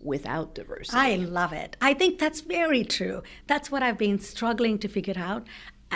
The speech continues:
Speaker 2: Uh, but I agree. I don't think we will create a
Speaker 1: Especially
Speaker 2: work
Speaker 1: given your student body.
Speaker 2: Right. I think you're a hundred percent right. If today's student in a college, anywhere, they are not gonna be prepared for the work, uh, of tomorrow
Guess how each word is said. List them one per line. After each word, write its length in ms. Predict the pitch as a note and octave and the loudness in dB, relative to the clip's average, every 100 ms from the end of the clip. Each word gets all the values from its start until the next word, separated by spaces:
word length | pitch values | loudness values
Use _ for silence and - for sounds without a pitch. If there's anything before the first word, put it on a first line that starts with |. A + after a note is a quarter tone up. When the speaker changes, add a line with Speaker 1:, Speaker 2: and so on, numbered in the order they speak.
| - | -4
Speaker 2:
Uh, 60 | G#3+ | -2
but 160 | A3 A3 | 0 0
I 80 | |
agree. 420 | G#3+ G#3 G3 F#3 - - - | 0 -2 -4 -6 -8 -10 -4
I 80 | F#3+ | -4
don't 480 | - D#4 C#4+ D#4 A#3 | -2 -2 0 0 0
think 200 | A3 A3 | 0 0
we 80 | G#3 | -2
will 160 | G3 | -2
create 400 | F#3+ G3+ F#3+ F#3+ | -2 0 0 0
a 40 | G#3 | 0
Speaker 1:
Especially 140 | F#3+ A3 | 8 10
Speaker 2:
work 160 | C#4+ | 10
Speaker 1:
given 280 | A3+ A3+ A#3 | 8 4 2
your 120 | F#3+ | -2
student 460 | - - C#4+ A#4 F#4+ | 0 0 0 0 0
body. 240 | - - | -2 0
Speaker 2:
Right. 480 | G#3+ C4+ F4 F#4+ - - - - - - | 4 4 2 -2 -8 -10 -18 -20 -20 -4
I 120 | A#3+ C4 | 0 2
think 240 | D#4 D#4 | 0 0
you're 120 | A3+ | 0
a 60 | F#3+ | 0
hundred 300 | - G3+ F#3 | 0 0 0
percent 360 | A3 G3 F3 | -2 0 -2
right. 280 | F3+ E3+ E3+ | -4 -8 -8
If 220 | G#3+ A3 - - - - - | -6 -6 -8 -20 -20 -12 -2
today's 400 | B3+ C4+ D4+ D4 | 0 2 2 0
student 540 | - G#3+ G#3+ E3+ F3 | 0 0 0 -2 -4
in 120 | F#3+ | -4
a 60 | F#3 | -4
college, 680 | F#3 G3+ G3+ G#3 F#3 - - - - - | -4 -6 -6 -8 -6 -8 -8 -16 -20 -4
anywhere, 640 | D4 E4 B3 - - - - - - - | 0 2 2 -2 -6 -8 -14 -20 -20 -2
they 140 | D#4 | 0
are 120 | D#4+ A#3+ | 2 0
not 380 | F#3+ G#3+ B3 | 0 -2 -4
gonna 160 | - A3 | -2 -2
be 120 | G3+ | -2
prepared 520 | G3 G3+ - A3 G#3+ | -4 -6 -2 -2 -2
for 120 | G#3 G3 | -2 -4
the 100 | F3+ | -4
work, 500 | F3 C4 - - - - - - | -2 -4 -4 -14 -20 -20 -20 -6
uh, 420 | G#3 F#3+ F3+ F3 - - - - - | -4 -2 -4 -6 -12 -18 -20 -12 0
of 200 | G#3+ G3+ | 0 2
tomorrow 720 | - G3+ G3+ D4+ - F2 - | 4 4 4 0 -4 -10 -14